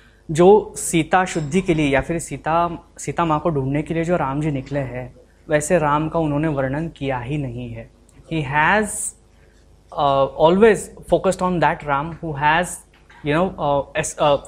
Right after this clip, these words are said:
freed the, the gods that were, uh, imprisoned by the Ravan। So he always, उस राम से उन्होंने, उनको ये अभिप्रेत था कि ऐसा कोई राजा हो, ऐसा कोई बंदा हो जो दूसरों का भला चाहे।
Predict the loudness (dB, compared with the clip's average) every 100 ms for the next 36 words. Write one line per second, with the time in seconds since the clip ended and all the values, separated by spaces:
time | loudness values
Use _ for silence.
0 | -2 4 6 6 0 -4 0 0 0 -2
1 | 4 4 4 0 -6 -6 0 0 0 -2
2 | -4 -4 -4 -4 -4 0 -2 0 0 2
3 | 0 0 -2 -4 -6 -8 -14 _ _ _
4 | _ _ _ _ -2 2 6 6 6 6
5 | 4 -2 -20 -6 2 2 4 4 4 2
6 | -2 0 2 4 2 0 0 -2 -4 -2
7 | 4 4 6 4 4 0 -2 -4 -4 -8
8 | -6 -4 -4 -2 -2 -2 -2 0 0 -2
9 | -4 -4 -4 -2 -4 -6 -6 -6 -6 -8
10 | -6 -8 -8 -12 -12 _ _ _ -2 2
11 | 2 0 -4 -20 -20 _ -20 -20 _ _
12 | -16 -4 0 0 4 4 4 0 0 -4
13 | -6 -12 -16 -18